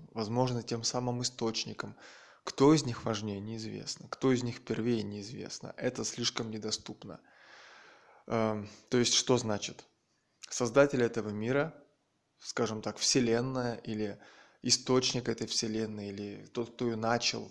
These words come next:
именно форму ей придумал, болен нелюбовью к себе. То есть он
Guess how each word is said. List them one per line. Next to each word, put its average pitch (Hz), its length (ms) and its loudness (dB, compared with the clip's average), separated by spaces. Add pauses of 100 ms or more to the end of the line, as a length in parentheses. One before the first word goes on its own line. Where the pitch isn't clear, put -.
именно 117 300 -4
форму 113 520 0
ей 101 180 -6
придумал, 101 600 -10 (600)
болен 139 760 6
нелюбовью 123 600 2
к - 60 -8
себе. 104 380 -2
То - 140 -6
есть - 220 -4
он 135 220 4